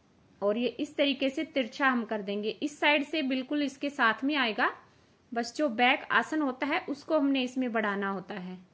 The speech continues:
ठीक है, क्योंकि बैठने उठने में फिर दिक्कत नहीं आती है। अगर हम बढ़ाकर नहीं लेते हैं तो उसमें पैंट प्लाजो अगर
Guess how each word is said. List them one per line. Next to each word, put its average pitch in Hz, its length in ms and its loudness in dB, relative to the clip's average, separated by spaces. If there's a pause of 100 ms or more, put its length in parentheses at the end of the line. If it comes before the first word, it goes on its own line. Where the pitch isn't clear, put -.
(120)
ठीक 285 140 -10
है, 381 80 -2
क्योंकि 294 320 -4
बैठने 233 380 2
उठने 285 280 -2
में 277 180 0
फिर 269 180 -2
दिक्कत 226 360 -4
नहीं 220 280 -4
आती 202 280 -6
है। 262 140 -6 (520)
अगर 226 220 0
हम 277 180 2
बढ़ाकर 220 400 2
नहीं 254 240 0
लेते 285 300 0
हैं 370 220 -2
तो 285 100 -2
उसमें 277 300 -2
पैंट 254 300 0 (300)
प्लाजो 233 460 -2
अगर 233 220 -2